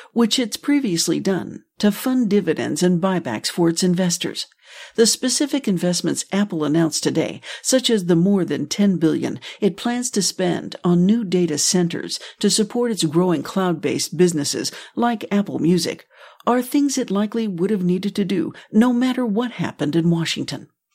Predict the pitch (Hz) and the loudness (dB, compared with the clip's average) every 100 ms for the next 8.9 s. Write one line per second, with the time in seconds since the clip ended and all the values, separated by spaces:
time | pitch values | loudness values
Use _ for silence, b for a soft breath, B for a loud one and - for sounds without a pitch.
0 | - 202 247 262 196 143 - 202 196 156 | 2 4 4 4 2 0 -2 -4 0 -2
1 | 127 113 170 208 196 165 - 190 180 - | 0 -2 0 2 2 -2 -4 -4 -2 -4
2 | 123 - - 175 160 - 156 139 151 165 | -4 -4 -2 0 0 -2 -2 0 2 0
3 | 196 - - - 220 226 240 214 - 175 | -2 -6 -6 -2 0 2 2 0 0 -2
4 | 135 156 180 143 110 - - B B - | -2 0 0 0 -4 -6 -10 B B 0
5 | 208 - 226 240 165 170 190 - 214 240 | 0 2 -2 -2 -4 -2 -2 0 -2 0
6 | 233 233 180 160 170 180 190 165 135 147 | -4 -4 0 0 2 2 0 0 0 2
7 | 170 170 160 175 147 139 - 165 156 151 | 2 2 2 0 0 -4 2 2 4 2
8 | 165 165 135 - 147 156 139 - - | 2 0 0 0 0 0 0 -4 -6